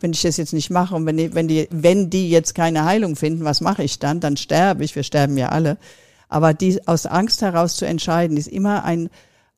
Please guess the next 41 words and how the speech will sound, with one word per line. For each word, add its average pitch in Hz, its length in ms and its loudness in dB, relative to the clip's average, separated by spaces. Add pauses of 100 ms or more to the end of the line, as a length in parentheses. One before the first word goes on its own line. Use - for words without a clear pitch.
(100)
ein 165 160 -2
schlechter 180 440 0
Moment. 127 540 -4 (960)
Also 156 320 0
im 156 140 -4
Grunde 180 320 -2
genommen 175 320 0
müssten 170 300 -2
wir 160 80 0
jeden 151 300 -2
beruhigen 160 540 -2
können, 135 440 -2
auch 151 180 -4
in 160 100 -2
der 147 140 0
Krankheit. 143 640 -4
Aber 139 240 0
wenn 135 100 0
du 135 100 -2
Schmerzen 143 480 -2
hast, 151 220 -4
bist - 160 -8
du 156 40 -4
ja 143 40 -2
nicht 143 160 -6
mehr 143 100 -2
ruhig. 165 320 -2
Aber 139 160 -2
da 139 100 -2
helfen 143 280 -2
ja 131 80 -4
unsere 135 240 -6
Schmerzmittel. 156 720 -4
Gott 151 180 -6
sei 139 140 -4
Dank 143 280 -6
haben 151 180 -4
wir 139 120 -2
die. 165 240 -2 (720)
Ähm, 156 480 4 (280)
weil 151 520 2